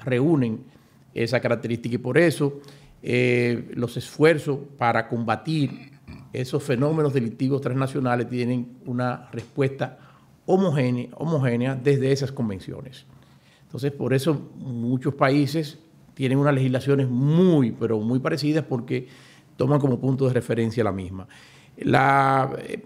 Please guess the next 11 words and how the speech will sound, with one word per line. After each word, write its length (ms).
eh, 600
la 480
adopción 800
en 80
el 100
plano 200
interno, 260
una 160
vez 180
se 80
suscribe, 720